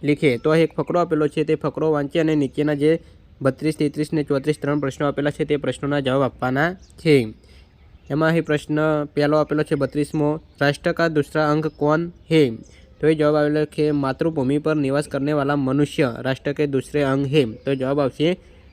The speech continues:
અહીં પહેલી લીટીમાં જે આપેલો છે તે. તેત્રીસમો પ્રશ્ન,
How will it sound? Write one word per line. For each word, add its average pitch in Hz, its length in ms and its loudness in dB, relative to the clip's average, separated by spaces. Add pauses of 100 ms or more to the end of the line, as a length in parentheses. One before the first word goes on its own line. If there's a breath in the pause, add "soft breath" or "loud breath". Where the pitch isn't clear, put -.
(120 soft breath)
અહીં 143 200 2
પહેલી 143 200 0
લીટીમાં 143 340 -2
જે 139 100 0
આપેલો 135 260 -2
છે 165 280 -2 (140)
તે. 117 300 4 (340)
તેત્રીસમો 156 460 0
પ્રશ્ન, 127 320 -2